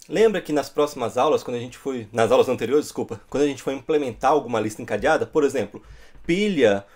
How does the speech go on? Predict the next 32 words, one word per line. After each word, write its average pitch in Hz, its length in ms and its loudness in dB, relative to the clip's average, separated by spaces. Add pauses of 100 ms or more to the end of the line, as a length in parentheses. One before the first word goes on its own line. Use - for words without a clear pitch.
usando 120 400 0
lista 113 240 -6
encadeada 110 680 2 (180)
ou 170 180 6
fila 165 680 2 (180)
usando 127 380 -2
lista 117 240 -6
encadeada, 120 500 0
quando 180 160 -8
a 180 40 -8
gente 175 140 -10
for 147 120 -6
implementar, 117 600 -4 (240)
cada 190 380 0
nó, 143 260 0
lembra 151 400 0
que 147 140 -8
o 135 40 -4
nó, 120 380 2 (240)
que - 120 0
era 117 100 4
uma 110 100 2
estrutura, 110 540 0
um 110 180 4 (220)
objeto 117 400 0
de 120 80 -10
uma 120 100 -2
estrutura 123 560 0
ou 107 80 6
de 104 80 -8
uma 107 120 -4
classe, 131 440 2